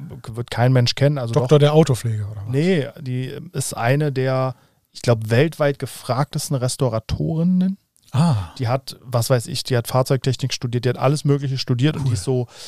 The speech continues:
Speaker 1: die, die, die restauriert so Vorkriegs-One-of-One-Autos.
Speaker 2: Ah.
Speaker 1: Also wirklich richtig krass.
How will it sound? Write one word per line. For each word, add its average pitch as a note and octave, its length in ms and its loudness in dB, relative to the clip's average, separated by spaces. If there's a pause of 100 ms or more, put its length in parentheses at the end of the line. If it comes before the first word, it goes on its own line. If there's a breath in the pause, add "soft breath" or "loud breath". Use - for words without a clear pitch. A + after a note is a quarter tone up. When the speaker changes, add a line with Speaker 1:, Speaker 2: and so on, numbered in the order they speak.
(160 loud breath)
Speaker 1:
die, B2 160 0
die, B2 380 -2
die A#2+ 300 -2
restauriert B2 520 2
so C3 80 -8
Vorkriegs-One-of-One-Autos. B2 1700 -2
Speaker 2:
Ah. D4+ 200 -6
Speaker 1:
Also B2+ 160 2
wirklich B2+ 300 0
richtig B2 280 -8
krass. - 300 -2